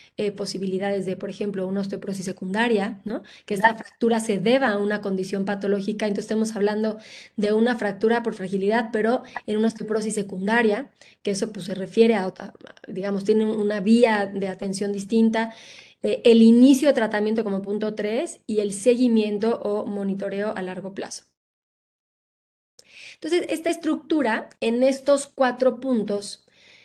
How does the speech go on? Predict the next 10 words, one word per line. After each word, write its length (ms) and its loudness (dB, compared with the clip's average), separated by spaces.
lo 220 0
que 140 8
es 140 4
clave 500 2
es 160 2
que 220 0
en 140 0
cualquier 400 0
institución, 1300 -2
hospital, 960 -4